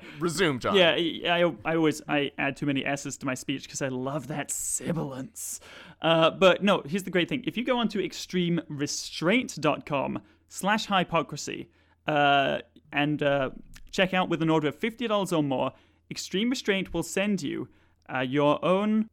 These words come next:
Speaker 2: monogrammed handkerchief. You can keep that with you. Just, you know, look dapper, and in case you ever have any kind of spills, right there when you need it. And on top of that, they will also send you a, a huge inflatable butt plug and a three-pack of magnetized stainless steel ball stretchers.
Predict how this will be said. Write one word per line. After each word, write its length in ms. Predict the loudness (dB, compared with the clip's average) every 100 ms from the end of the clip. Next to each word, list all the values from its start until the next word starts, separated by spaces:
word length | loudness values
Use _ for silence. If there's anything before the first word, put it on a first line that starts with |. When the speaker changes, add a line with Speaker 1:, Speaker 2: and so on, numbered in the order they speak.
| -4
Speaker 2:
monogrammed 680 | 0 2 2 2 2 0 -4 -6
handkerchief. 640 | 0 0 -2 -4 -6 -4
You 100 | -2
can 100 | -2
keep 200 | -2 -2
that 160 | 0
with 200 | 2 2
you. 180 | 2 -4
Just, 320 | -4 -8 -8
you 160 | -4 -2
know, 160 | -2 -2
look 280 | -2 -2 0
dapper, 300 | -2 0 0
and 280 | 0 0 0
in 60 |
case 220 | 0 -2
you 80 | 0
ever 80 | -2
have 80 | 0
any 100 | -2
kind 120 | -2
of 80 | -4
spills, 640 | -6 -2 -2 -2 -4 -8 -12 _ _ -18 -16 -18 _
right 240 | -2 0 2
there 240 | 0 0 -4
when 180 | -2 0
you 80 | 2
need 160 | 2 2
it. 140 | -2 -8 _ _
And 220 | 0 2 2
on 180 | 0
top 180 | 0 -2
of 60 | 0
that, 180 | -2 -2
they 120 | -2
will 100 | -2
also 380 | -2 -2 -2 -6
send 340 | -2 -2 -2
you 200 | -2 -4 -8 _ _ -2
a, 200 | 0 2
a 100 | 0
huge 520 | -4 0 2 2 0
inflatable 640 | -4 0 0 0 0 -2
butt 220 | 0 0
plug 300 | 0 0 0 -6 _ _ 0
and 140 | 2
a 100 | 2
three-pack 640 | 0 -2 -2 0 0 0 -2
of 140 | -4
magnetized 640 | 0 0 0 0 0 0 0
stainless 380 | 0 2 0
steel 240 | -4 -2 -2
ball 180 | -4 -12
stretchers. 560 | -10 -10 -10 -12 -12